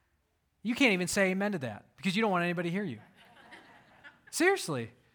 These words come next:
It's not just that you're a Mennonite background. It's hard to admit. It's hard to admit.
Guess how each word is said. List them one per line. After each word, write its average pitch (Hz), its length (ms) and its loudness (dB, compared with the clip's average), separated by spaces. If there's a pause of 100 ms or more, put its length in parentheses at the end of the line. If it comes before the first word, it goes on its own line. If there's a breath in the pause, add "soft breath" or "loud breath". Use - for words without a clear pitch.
(260 soft breath)
It's 240 100 -2
not 277 200 8
just 196 180 -2
that 185 140 0
you're 160 180 -2
a 143 40 -4
Mennonite 143 400 -2
background. 123 440 -6 (680)
It's 285 200 6
hard 254 560 6
to 262 180 0
admit. 226 640 0 (460)
It's 202 140 -6
hard 269 180 4
to 269 60 -2
admit. 254 260 -4